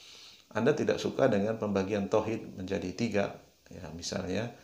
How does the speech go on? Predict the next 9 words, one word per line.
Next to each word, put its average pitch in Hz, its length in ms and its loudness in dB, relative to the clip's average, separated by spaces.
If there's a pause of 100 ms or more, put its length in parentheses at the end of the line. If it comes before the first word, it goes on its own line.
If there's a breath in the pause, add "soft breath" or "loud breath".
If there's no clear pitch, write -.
(380 loud breath)
tauhid 92 260 -2
uluhiyah, 98 640 0
rububiyah, 92 560 -4
asma 98 240 -8
wa 92 80 -4
sifat, 95 480 -6 (800 soft breath)
maka 160 240 -2
tidak 170 240 2
mengapa, 131 480 -2